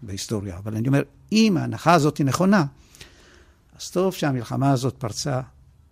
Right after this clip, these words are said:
וטוב שאלו היו תוצאותיה. מה עשינו עם התוצאות האלה? את יודעת, יש סיפור שנדמה לי שרבים מהמאזינים ודאי שמעו אותו. על לוי אשכול, שביום, אה,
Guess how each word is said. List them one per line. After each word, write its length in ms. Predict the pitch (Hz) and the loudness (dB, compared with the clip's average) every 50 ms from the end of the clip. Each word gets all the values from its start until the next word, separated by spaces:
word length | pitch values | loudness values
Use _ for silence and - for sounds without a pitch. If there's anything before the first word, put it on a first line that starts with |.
| _ _ - | _ _ -18
וטוב 340 | 135 - _ - 143 147 135 | -18 -14 _ -2 -2 -2 -2
שאלו 340 | - - 139 127 123 135 123 | -2 -4 -2 -2 0 0 0
היו 140 | 123 123 | 0 0
תוצאותיה. 600 | 120 - 120 - - - 120 - - 185 170 139 - - _ _ _ _ _ - | -2 -2 -4 -6 -6 -8 -4 -2 0 0 0 0 -2 -8 _ _ _ _ _ -8
מה 200 | 117 123 131 135 | -4 -4 -2 -2
עשינו 420 | 123 113 - - 226 247 262 269 | -2 -2 -2 0 2 2 2 4
עם 80 | 226 180 | 4 2
התוצאות 520 | 139 - 143 120 - - 117 117 110 - | 0 0 -4 -6 -6 -6 -6 -6 -6 -6
האלה? 280 | 113 110 107 104 110 120 117 - _ _ _ _ _ _ _ _ _ - - _ _ - - - - - - - - _ _ _ _ _ _ _ | -6 -6 -6 -6 -6 -8 -10 -12 _ _ _ _ _ _ _ _ _ -20 -20 _ _ -20 -20 -20 -20 -20 -20 -20 -20 _ _ _ _ _ _ _
את 100 | 139 - | -8 -4
יודעת, 400 | 131 123 147 156 131 110 - - - _ - _ - _ _ _ _ _ _ _ _ 156 | 0 2 4 4 2 0 -4 -10 -20 _ -20 _ -20 _ _ _ _ _ _ _ _ -6
יש 340 | 160 170 151 - - - | -4 -4 -4 -4 -6 -6
סיפור 420 | - - - - - 139 139 143 127 127 123 - _ _ - - | -8 -10 -10 -6 -4 -4 -2 -2 -4 -6 -10 -16 _ _ -20 -20
שנדמה 380 | - - - 143 143 143 147 147 | -18 -12 -8 -6 -4 -2 -2 -4
לי 120 | 135 131 | -4 -6
שרבים 1200 | 120 - 131 117 117 117 113 - 113 - - _ _ _ _ _ - - 113 127 117 113 135 127 | -6 -6 -8 -8 -8 -8 -10 -12 -14 -18 -20 _ _ _ _ _ -16 -10 -8 -6 -2 -2 0 0
מהמאזינים 500 | 123 120 113 117 113 101 110 117 113 113 110 | 2 2 2 0 0 0 0 0 0 -2 -2
ודאי 160 | 110 107 104 | -2 -4 -4
שמעו 300 | - - 113 104 107 107 | -4 -4 -6 -6 -8 -8
אותו. 200 | 107 104 - - - _ _ _ _ _ _ _ _ - | -10 -12 -16 -20 -20 _ _ _ _ _ _ _ _ -14
על 100 | 123 117 | -12 -8
לוי 220 | 117 117 135 147 | -4 -2 0 0
אשכול, 440 | 139 - - - 143 127 127 131 131 117 - - - - - - - - - - - - - _ _ _ _ _ _ _ | 0 0 -2 0 0 0 0 -2 -4 -6 -10 -16 -20 -20 -20 -20 -20 -20 -20 -20 -20 -20 -20 _ _ _ _ _ _ _
שביום, 600 | - - - 127 113 127 147 160 180 180 180 180 | -12 -10 -8 -4 0 2 2 4 4 2 2 2
אה, 260 | 180 175 175 175 170 | 2 2 2 2 2